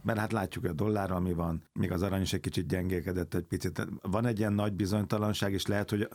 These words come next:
a kriptó felé többen fognak nyitni, pedig nem ebben gondolkodtunk eddig, abban gondolkodtunk, ha nagy baj van, akkor, akkor nem feltétlenül a kriptó az a, az első számú történetfogódzó.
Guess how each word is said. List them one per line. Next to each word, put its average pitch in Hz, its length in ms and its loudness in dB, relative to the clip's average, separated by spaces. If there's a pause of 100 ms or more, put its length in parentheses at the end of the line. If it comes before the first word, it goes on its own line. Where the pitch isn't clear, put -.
(320)
a - 120 -2
kriptó 107 460 2
felé 98 340 0
többen 95 500 0
fognak 101 380 -2
nyitni, 107 140 0
pedig 110 160 2
nem 143 140 4
ebben 95 320 0
gondolkodtunk 92 800 0
eddig, 104 220 0
abban 101 240 0
gondolkodtunk, 101 500 0
ha 98 60 2
nagy 104 220 2
baj 95 220 2
van, 113 140 2
akkor, 101 360 0 (400)
akkor 101 240 0
nem 85 400 0
feltétlenül 90 500 0
a - 40 -10
kriptó 90 380 -2
az 82 160 -2
a, 85 180 -2
az 82 120 -2
első 92 320 -2
számú 82 400 -2 (460)
történetfogódzó. 80 1000 -4